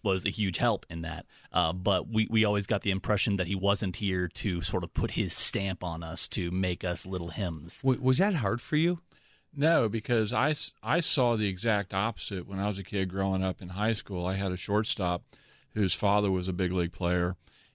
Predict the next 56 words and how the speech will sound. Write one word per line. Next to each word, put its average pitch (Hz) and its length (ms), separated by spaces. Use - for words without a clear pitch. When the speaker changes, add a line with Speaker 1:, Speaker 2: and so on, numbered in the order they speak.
Speaker 3:
and, 90 460
uh, 87 300
pretty 131 200
good 101 220
p-, 113 200
pitcher. 87 540
And 95 480
my 104 220
shortstop 127 480
was 110 140
a 113 40
really 139 460
pretty 139 200
good 107 180
player, 113 320
but, 95 260
but 101 280
if 107 160
he 131 160
would 98 180
boot 107 220
a 107 40
ball 104 320
or 95 80
throw 104 260
a 101 40
ball 101 260
away, 98 400
or 90 180
if - 60
he 107 100
left 104 240
a 98 60
guy 95 200
on 92 140
third 95 320
base, 92 340
he, 110 220
he 117 180
w-, 107 300
his 107 200
countenance 95 460
would 92 140
just 90 200
drop 101 280
because 95 300
he 101 120
knew 101 240
that 87 160
his 90 180
dad 92 320
was 90 140
just 90 240
gonna 90 180
wear 95 540
him 90 400